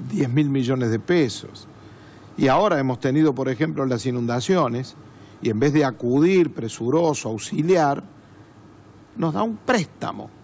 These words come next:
Cuando yo sea presidente, va a haber un fondo de catástrofes, donde la catástrofe ocurre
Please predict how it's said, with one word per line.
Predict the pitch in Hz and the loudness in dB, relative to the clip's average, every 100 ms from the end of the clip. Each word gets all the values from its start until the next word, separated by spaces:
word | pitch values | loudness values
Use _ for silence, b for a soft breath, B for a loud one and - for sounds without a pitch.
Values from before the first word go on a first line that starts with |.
| - - - - - - - | -20 -20 -20 -20 -20 -20 -10
Cuando | - 202 | -2 2
yo | 240 | 2
sea | 190 190 | 2 0
presidente, | 165 120 143 143 117 107 147 | 0 2 4 4 0 -2 0
va | |
a | 175 | 2
haber | 185 | 2
un | 165 147 | 2 0
fondo | 175 180 160 | 0 0 0
de | 127 | 0
catástrofes, | 104 104 143 127 - 90 - 85 - B B B B B | -2 -2 -2 -2 -8 -12 -12 -14 -16 B B B B B
donde | 147 147 143 143 - | -2 0 2 0 0
la | 147 | -4
catástrofe | 143 147 208 190 175 143 | -2 -2 -2 -2 -2 -2
ocurre | 131 180 180 156 139 | -4 0 2 2 0